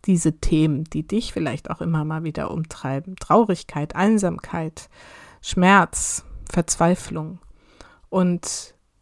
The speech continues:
letztendlich will auch dieser Mensch einfach nur seine innersten Bedürfnisse nach dieser Verbundenheit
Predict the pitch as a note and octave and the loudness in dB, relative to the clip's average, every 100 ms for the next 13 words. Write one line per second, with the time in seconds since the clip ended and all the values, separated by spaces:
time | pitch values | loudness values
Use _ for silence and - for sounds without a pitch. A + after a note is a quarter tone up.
0 | _ - D3 - A3 C#4 G#3+ - - - | _ -4 -4 0 2 4 2 0 -4 -4
1 | F3+ - F#3+ G3 G#3 F#3+ F3+ - - D#3 | -6 -2 0 2 2 2 0 -2 -2 0
2 | F#3 - A3 - - F#3 F#3+ G3 G#3 A3+ | 0 0 -2 0 -2 0 2 2 2 -2
3 | - _ _ _ _ _ - - E3+ D#3+ | -8 _ _ _ _ _ -12 2 6 8
4 | G3 G#3 G#3 G#3 G#3 A3 - F#3+ G3 F#3+ | 8 8 6 4 2 0 2 4 4 4
5 | G3 - - F#3 F3+ F3+ G3 - - E3+ | 2 -2 -2 -2 0 0 -4 -6 -4 -2
6 | - A3+ A#3 - F#3+ F#3 E3+ E3+ E3+ F#3 | 6 8 8 6 -2 0 0 4 6 6
7 | F#3 - E3 F3 E3+ F3+ - - F3 - | 6 -2 -4 -2 -2 -4 -8 2 4 6
8 | G3 G#3 - F3+ D#3 E3 E3 E3 - | 6 6 2 0 2 2 2 -2 -12